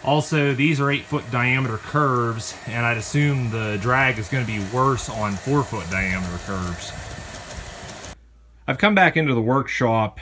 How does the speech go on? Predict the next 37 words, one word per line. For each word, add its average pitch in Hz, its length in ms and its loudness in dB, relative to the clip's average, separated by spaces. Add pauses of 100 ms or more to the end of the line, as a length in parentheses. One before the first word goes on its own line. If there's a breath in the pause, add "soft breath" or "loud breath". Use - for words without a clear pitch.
(140)
and 113 360 0
what 143 140 2
I'm 160 80 2
gonna 123 180 2
do 127 240 4
real 120 240 2
quick 117 520 -2
is 110 240 -4
I'm 110 140 0
going 127 320 0
to 117 160 -2
apply 127 440 2
a 107 80 0
little 127 240 2
bit 107 120 0
of 90 200 -4
oil 117 580 2
to 107 160 -2
the 98 80 -6
contacts 117 760 -2
on 107 160 0
these 95 200 -2
coaches, 104 760 -2 (500 soft breath)
and 104 320 2
hopefully 127 380 0
that 113 240 2
eliminates 110 640 0
the 95 140 -10
drag 120 640 2
and 101 260 -4
the 92 40 -4
squeaking 117 840 -2 (460 loud breath)
and 101 600 0
helps 104 380 -4
to 110 200 0
improve 101 800 -2
performance. 92 800 -4